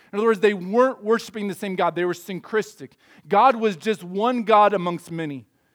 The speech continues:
And it would seem then that this is the reason why Zerubbabel and Jeshua and the other leaders flatly reject their offer to help rebuild the temple.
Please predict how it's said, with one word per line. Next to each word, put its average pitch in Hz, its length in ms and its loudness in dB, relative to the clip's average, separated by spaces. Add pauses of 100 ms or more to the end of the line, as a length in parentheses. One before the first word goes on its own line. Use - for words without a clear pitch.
(220)
And 180 60 -10
it - 20 -6
would 196 120 -4
seem 269 280 -4
then 202 140 2
that 190 160 -2
this 240 200 -4
is 254 120 -10
the 233 100 -8
reason 208 320 -6
why 180 160 4
Zerubbabel 208 760 -2
and 165 160 -6
Jeshua 208 580 0
and 170 160 -6
the 180 80 -6
other 214 220 -2
leaders 175 380 -4 (260)
flatly 233 720 0
reject 208 420 0
their 196 160 0
offer 196 340 2
to 170 60 -4
help 185 220 -4
rebuild 165 300 -6
the 147 60 -8
temple. 151 460 -14